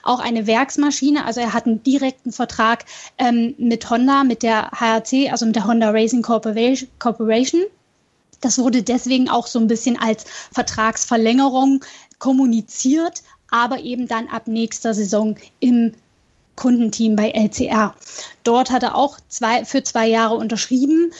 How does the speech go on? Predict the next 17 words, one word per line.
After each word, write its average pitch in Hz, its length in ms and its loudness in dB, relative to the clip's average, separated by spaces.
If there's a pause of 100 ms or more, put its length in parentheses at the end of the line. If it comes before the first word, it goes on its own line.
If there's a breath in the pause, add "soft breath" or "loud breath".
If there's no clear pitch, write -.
(260 loud breath)
und, 262 560 4
ähm, 233 600 2
der, 214 260 2
der 214 240 -2 (320)
Teamchef 294 580 2
vom 233 360 0
Werksteam, 277 760 0
also 226 180 -2
Alberto 233 380 -2
Puig, - 440 -2
hat 226 180 -4
das - 140 -6
so 262 80 0
ein 247 160 2
bisschen 226 380 -2
damit 226 400 0
erklärt, 226 400 -2